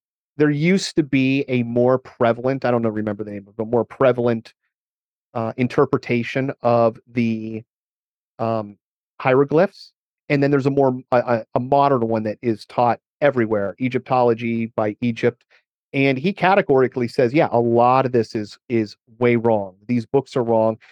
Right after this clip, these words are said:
And I only know that because, hey, when we look at this word, you're saying it means this in Egypt, but I have a word over here from the Dogon or, um, you know, from, uh, the Buddhist priests,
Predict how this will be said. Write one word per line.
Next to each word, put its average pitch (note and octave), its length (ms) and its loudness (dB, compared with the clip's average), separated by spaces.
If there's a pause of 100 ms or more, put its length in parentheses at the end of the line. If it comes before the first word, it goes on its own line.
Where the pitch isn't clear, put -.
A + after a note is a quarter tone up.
(100)
And B2+ 100 0
I B2+ 160 0
only D3+ 300 2
know D3+ 220 4
that B2+ 180 0
because, A#2+ 400 0
hey, E3+ 140 2
when B2 120 -4
we B2+ 80 0
look D#3 160 2
at E3 80 0
this C#3+ 180 -6
word, D3 240 2
you're B2 100 -2
saying C3+ 240 0
it A#2+ 80 -6
means A#2+ 260 -4
this A#2 520 -2 (360)
in A2+ 200 -2
Egypt, C3+ 460 -2
but B2 80 0
I D3 100 4
have E3+ 120 4
a D#3 40 4
word D#3+ 220 4
over C3+ 140 4
here D#3 420 2 (460)
from C3+ 120 2
the A2 80 -2
Dogon C3+ 680 4 (100)
or, A2+ 480 2
um, A#2 360 -2
you A#2 100 -4
know, A2+ 200 0
from, G#2+ 440 -2
uh, G#2+ 200 -6
the G#2+ 120 -10
Buddhist C3+ 400 0
priests, D3 540 -2